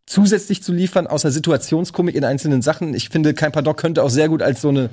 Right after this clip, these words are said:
Sketch-Comedy fast, wo du einzelne Situationen zeigst, äh, funktionieren. Äh, ich finde, da hat er einen Punkt, den konntest du auch nicht so ganz entkräftigen. Ähm,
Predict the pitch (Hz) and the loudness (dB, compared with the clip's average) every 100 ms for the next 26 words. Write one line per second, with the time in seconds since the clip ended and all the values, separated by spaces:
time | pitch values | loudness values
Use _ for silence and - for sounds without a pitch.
0 | - - - 175 165 - - 180 170 170 | -10 -20 -4 -2 -2 -2 -2 0 -2 0
1 | 170 - 143 156 165 165 151 143 156 131 | -2 0 -2 -2 -2 0 0 0 0 0
2 | - 156 170 131 - 151 156 - - 156 | 0 0 0 -4 -4 -2 -2 -4 -2 -2
3 | - 165 - 156 156 170 - - - - | 0 -4 -2 -2 0 -2 -6 -14 -14 -10
4 | - 151 147 165 156 160 147 135 - 202 | 0 2 2 0 0 2 2 0 0 0
5 | 196 156 170 165 - 175 175 170 147 156 | 0 -2 -2 -4 -2 0 0 0 0 2
6 | 180 214 - _ 165 139 - 180 - 190 | 0 -2 -8 _ -6 -4 -2 -2 -2 -4
7 | 185 190 - - - - 156 151 156 135 | -4 -6 -10 -18 -18 -2 2 4 2 -2
8 | - | -6